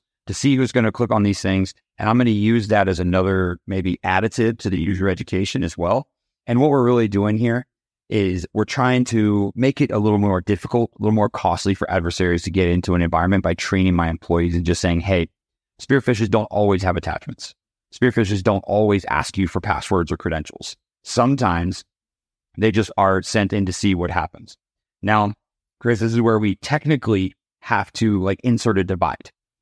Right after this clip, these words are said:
right? So am I telling my users to never open an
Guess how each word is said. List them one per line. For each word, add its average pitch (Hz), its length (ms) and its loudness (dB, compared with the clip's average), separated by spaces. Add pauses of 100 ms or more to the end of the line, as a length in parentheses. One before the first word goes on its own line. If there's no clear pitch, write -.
(160)
right? 98 220 -2 (500)
So 131 540 0
am 104 160 0
I 104 100 2
telling 135 420 0
my 127 120 0
users 117 540 0
to 92 140 -6
never 110 760 -2
open 120 340 0
an 113 140 0